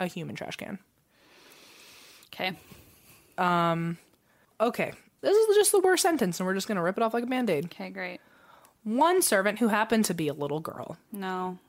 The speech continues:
Speaker 2: Fucking hell.
Speaker 1: tried to poison her with, <gasps> tried to poison her milk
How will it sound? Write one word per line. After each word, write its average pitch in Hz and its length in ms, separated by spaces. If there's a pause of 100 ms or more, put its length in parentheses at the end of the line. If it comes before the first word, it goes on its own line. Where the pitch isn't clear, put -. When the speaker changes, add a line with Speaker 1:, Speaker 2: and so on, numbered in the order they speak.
(180)
Speaker 2:
Fucking 202 420
hell. 175 260 (880)
Speaker 1:
tried 233 220
to 247 60
poison 214 420
her 190 480
with, 190 320 (500)
<gasps> - 520
tried 247 180
to 254 80
poison 233 340
her 226 120
milk 190 440